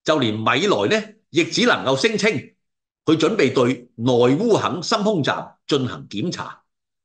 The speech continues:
查嘅就係呢十個percent嘅使用權是否得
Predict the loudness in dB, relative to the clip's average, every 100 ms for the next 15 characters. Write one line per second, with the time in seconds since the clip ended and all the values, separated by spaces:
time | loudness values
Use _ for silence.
0 | _ -6 0 0 2 0 0 -6 -18 -6
1 | -2 0 0 0 -2 -2 -2 0 0 -2
2 | 0 -2 -2 -2 -2 -4 -14 -14 _ _
3 | _ -6 -2 0 -2